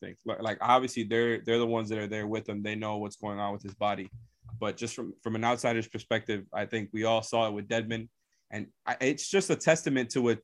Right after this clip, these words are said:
P J has kind of the, the different versions of this team that he's been,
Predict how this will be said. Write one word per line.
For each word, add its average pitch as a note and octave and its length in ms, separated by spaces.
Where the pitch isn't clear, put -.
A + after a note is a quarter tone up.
P C#3 180
J B2+ 260
has A2+ 440
kind C3 200
of G#2+ 180
the, A#2 160
the A2 140
different C3 400
versions B2 400
of A2+ 100
this A2 200
team A#2+ 360
that A#2+ 100
he's A2+ 180
been, B2+ 360